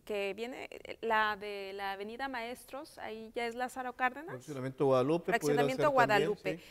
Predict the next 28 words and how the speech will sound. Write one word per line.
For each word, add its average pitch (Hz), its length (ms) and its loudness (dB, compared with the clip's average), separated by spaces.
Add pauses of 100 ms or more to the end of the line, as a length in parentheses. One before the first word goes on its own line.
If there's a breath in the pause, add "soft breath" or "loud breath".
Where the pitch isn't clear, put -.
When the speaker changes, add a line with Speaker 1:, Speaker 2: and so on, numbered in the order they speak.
Speaker 1:
En 233 180 -2
esta 285 540 4 (100)
parte 277 340 4
nos 262 220 -6
comenta 233 440 -4
que, 254 500 0
eh, 208 100 -4
se 196 240 -8
prometió 208 480 -8
que 240 280 -2
habría 240 420 2 (340 loud breath)
alumbrado 233 480 4
led 254 300 4
y 226 100 -8
todavía 226 520 2
no, 269 360 0
y 254 180 -8
que, 254 300 0
sin 226 180 -12
embargo, 202 320 -2
en 226 80 -6
otras 214 340 -4
calles 208 440 -2
sí, 247 420 -6
de 196 260 -4
este 196 240 -8
mismo 208 340 -10
sector. 254 440 -8